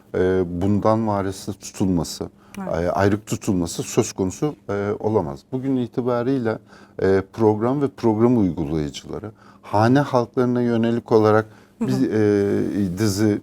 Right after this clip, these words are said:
Speaker 1: m, karar alıyorlar, düzenleme getiriyorlar ki işte
Speaker 2: Hı hı.
Speaker 1: en son, e, bu, e,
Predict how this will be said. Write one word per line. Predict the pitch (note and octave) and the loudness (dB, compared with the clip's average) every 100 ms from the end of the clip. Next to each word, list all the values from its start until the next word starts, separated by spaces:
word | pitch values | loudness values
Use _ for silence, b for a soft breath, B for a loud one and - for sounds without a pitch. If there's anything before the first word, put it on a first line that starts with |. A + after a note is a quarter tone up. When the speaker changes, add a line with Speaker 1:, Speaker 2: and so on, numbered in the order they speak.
| - | -6
Speaker 1:
m, | G2+ G2+ - - - - - F2+ | -6 -6 -6 -10 -16 -14 -14 -14
karar | - G#2 G2 G2+ | -4 2 4 4
alıyorlar, | G2+ G2 G2 F#2+ E2 E2 F2+ | 2 0 4 4 4 0 -4
düzenleme | F2 F#2+ F#2+ F#2+ F#2 F#2 - E2 | -2 0 0 0 -2 -4 -6 -6
getiriyorlar | F2 - F2+ F2+ D#2+ F2+ F#2 | -6 -6 -4 -2 0 -2 -4
ki | - | -8
işte | - - | -6 -4
Speaker 2:
Hı | |
hı. | |
Speaker 1:
en | E2+ | -4
son, | E2+ E2 E2+ - b b b - | -6 -6 -8 -12 b b b -4
e, | E2 E2 D#2+ D#2+ | -2 0 -2 -4
bu, | F#2+ E2+ - _ b b b | -4 -4 -6 _ b b b
e, | - | -10